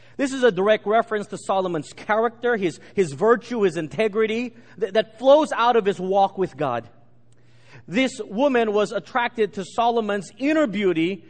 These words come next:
as much as she was attracted to his physical beauty.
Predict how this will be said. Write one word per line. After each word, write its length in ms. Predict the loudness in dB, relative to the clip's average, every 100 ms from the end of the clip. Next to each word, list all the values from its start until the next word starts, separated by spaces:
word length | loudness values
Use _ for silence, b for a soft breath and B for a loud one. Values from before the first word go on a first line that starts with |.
| B
as 200 | -2 0
much 280 | 0 -2 -2
as 200 | -4 -6
she 120 | -6
was 160 | -6 -4
attracted 480 | -4 -4 -4 -6 -8
to 120 | -8
his 320 | -4 -6 -6 b b -16
physical 440 | -6 -4 -4 -4 -6
beauty. 460 | -6 -8 -6 -10